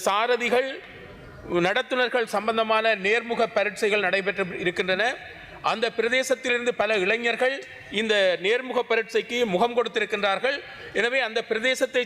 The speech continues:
சேர்ந்தவர்களை அந்த இடத்தில் இணைப்பதன் மூலமாக அந்த பற்றாக்குறையை நிவர்த்தி செய்யுமாறு கேட்டுக்கொள்கின்றேன். அதே போன்றுதான், போக்குவரத்தில் இந்த பேருந்துகள்,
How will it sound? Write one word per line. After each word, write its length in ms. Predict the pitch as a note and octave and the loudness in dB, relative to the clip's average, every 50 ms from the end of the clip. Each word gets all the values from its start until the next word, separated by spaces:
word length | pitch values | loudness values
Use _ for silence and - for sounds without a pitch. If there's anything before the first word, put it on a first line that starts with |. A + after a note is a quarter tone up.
| - | 0
சேர்ந்தவர்களை 680 | - G#3 A3 A#3 A#3 A#3+ A3+ A3 - A3+ A3 A#3+ C#4+ F#4 - - - - - - | 0 0 0 0 0 0 0 0 2 0 0 0 0 -2 -6 -10 -14 -18 -8 -4
அந்த 260 | - F#3+ A3 A#3 A3 | -2 -2 0 2 2
இடத்தில் 500 | G3+ G#3 A#3+ A#3 - B3+ B3 A#3+ A3 G3+ | 2 2 2 0 0 0 2 2 2 2
இணைப்பதன் 420 | A3 A#3 G#3+ - C4 A#3 A3+ A3 | 2 0 0 0 0 0 0 0
மூலமாக 440 | G#3+ G#3+ G#3 G#3+ G3+ G3+ G#3 G#3+ B3 | 0 2 2 2 2 0 0 0 0
அந்த 200 | A#3+ A3+ A3 G#3 - | 0 0 0 0 0
பற்றாக்குறையை 760 | G3 F#3 - A#3 A#3 A3+ G#3+ A3 G#3+ G#3+ G#3 G#3 A3 A3 - - | -2 -2 0 0 0 2 2 2 2 2 2 2 0 -4 -6 -6
நிவர்த்தி 340 | F3 G3+ G3 A3+ A3+ B3 G#3 | -2 0 0 -2 -2 -4 -4
செய்யுமாறு 440 | - A3 G#3+ G#3 G3 F#3+ F#3+ G3 | -2 -2 -2 0 0 0 0 0
கேட்டுக்கொள்கின்றேன். 720 | F#3 G3 F#3+ E3+ F#3 - F#3 F#3 F3+ F3+ F3 F3 G3+ A#3 C#4 - - - - - - - - - | 0 0 0 0 0 2 2 2 2 2 2 2 0 0 0 -2 -8 -18 -18 -18 -18 -18 -6 -2
அதே 240 | - E3+ A3 B3+ | 0 2 4 4
போன்றுதான், 480 | B3 A3 B3+ A#3+ A#3+ A3+ B3 C4+ C4+ G#3 | 4 2 2 2 2 2 2 2 0 0
போக்குவரத்தில் 680 | - A3 A3+ A3 B3+ B3 A#3 A#3 A3+ A3+ B3 B3+ B3 | 2 2 2 2 2 2 2 2 2 0 0 0 0
இந்த 180 | A#3 G#3 G3+ G3+ | 2 0 0 0
பேருந்துகள், 760 | - - A3 A#3+ B3 C4 B3+ A#3+ A#3+ A#3+ - A3+ A3 A3 A3 | 0 0 2 2 2 2 0 -2 -2 0 2 2 2 0 0